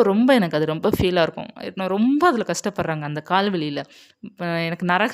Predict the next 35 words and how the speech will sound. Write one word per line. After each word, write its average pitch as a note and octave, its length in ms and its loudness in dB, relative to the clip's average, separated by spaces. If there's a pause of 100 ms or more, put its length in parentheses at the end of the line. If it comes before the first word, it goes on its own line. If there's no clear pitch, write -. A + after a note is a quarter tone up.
வேதனை G3+ 380 0
அப்படிங்கிறத F#3 440 -4
கூட F#3+ 140 -6
நான் F#3 160 -4
சொல்லலாம். D#3 360 -6
எனக்கு D3+ 220 -6
அவ்வளோ G3+ 220 -2
வேதனை F#3 280 0
அந்த F3+ 160 -2
கால் D#3 240 -2
வலியில D3 280 -2
இருக்குது D3 300 -4
எனக்கு. D3+ 300 0 (500)
நான் F3+ 180 2
அது F3+ 140 4
மட்டும்தாங்க A3 500 4
அந்த G#3 180 2
கடவுள்கிட்ட E3+ 400 -4
கேட்டேன். E3 300 -2
நித்திகா E3 320 0
தேவதைட்ட F3 340 2
நான் B3+ 160 0
ஃபஸ்ட்டு A3+ 420 -2
வேண்டியது G3+ 520 0
என்ன F3 260 0
அப்படின்னா, F3+ 340 -2
எனக்கு F3+ 240 -2
கால் F#3 280 4
வலி F#3+ 260 -2
சரியாகணும், D#3 680 -4
ஓரளவு G3+ 380 0
எனக்கு F3 220 -8
சரியாகணும்னு D3+ 720 -4
வேண்டினேன். D#3 500 -2 (1080)
அதே A#3 280 0